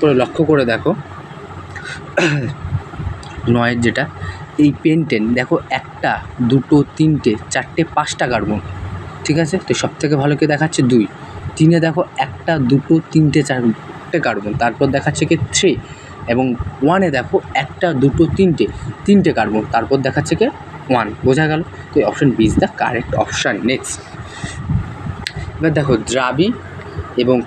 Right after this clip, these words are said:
কারণের যে প্রশ্নগুলো সেগুলো বলছে, ধ্রুবীয়তা কার্বন ক্লোরিন বন্ধনের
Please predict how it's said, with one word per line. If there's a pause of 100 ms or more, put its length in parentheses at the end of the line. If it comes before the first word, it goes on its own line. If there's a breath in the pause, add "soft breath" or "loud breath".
(120)
কারণের
যে
প্রশ্নগুলো (100)
সেগুলো (560 loud breath)
বলছে, (140)
ধ্রুবীয়তা (320)
কার্বন (100)
ক্লোরিন (100)
বন্ধনের